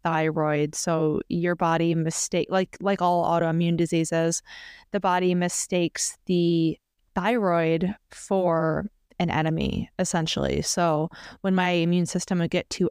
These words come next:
activated or I ate the wrong thing, my body would attack my thyroid, which causes fatigue, energy fog, um,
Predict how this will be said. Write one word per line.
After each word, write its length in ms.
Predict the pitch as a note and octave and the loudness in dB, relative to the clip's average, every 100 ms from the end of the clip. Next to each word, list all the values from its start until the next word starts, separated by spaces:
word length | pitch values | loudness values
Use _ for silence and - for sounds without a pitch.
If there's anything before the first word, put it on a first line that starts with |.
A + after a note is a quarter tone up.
| - | -2
activated 1040 | E3+ - F#3 F3 E3+ E3+ E3 E3 E3 E3 - | -6 -2 -2 2 2 2 2 2 0 -2 0
or 540 | F3 E3 D#3 D#3 E3 - _ - | 2 2 2 0 -2 -6 _ -4
I 140 | D#3+ - | -4 -2
ate 240 | E3 F3 - | -2 -2 0
the 120 | F3+ | -2
wrong 340 | F3+ E3+ D#3 | 0 0 0
thing, 600 | F3 - A3+ A3 A3 A3 - - - - - _ _ _ _ _ G3 | -4 -2 2 4 4 2 0 -12 -20 -20 -20 _ _ _ _ _ -2
my 140 | F3+ | 0
body 280 | F3+ F3 F3 | 0 0 0
would 120 | F3 | 0
attack 320 | E3 F#3 E3+ | -2 -4 -4
my 140 | D#3 F3+ | -4 -2
thyroid, 600 | C4+ D4 G#3 F3 F3 F#3 | 0 0 2 2 2 0
which 760 | - F3+ F3+ F3 - - - - _ _ - | -2 0 0 0 -4 -4 -6 -10 _ _ -12
causes 880 | - F#3 F#3 F3+ F3 E3+ E3 - - _ _ _ _ | 0 2 2 2 2 2 0 -2 -6 _ _ _ _
fatigue, 880 | - - F#3 - - A3 G#3 F#3+ F#3+ - | -20 -8 -6 -6 0 2 4 2 -2 -4
energy 460 | F#3 F#3+ G3 F3+ F3+ | -2 0 0 0 -2
fog, 720 | - F3 E3 E3 D#3 D#3+ D3+ - - - | 0 0 2 2 2 0 -2 -6 -8 -6
um, 520 | E3 D#3 D3 C#3+ D#3+ | -2 0 0 -2 -2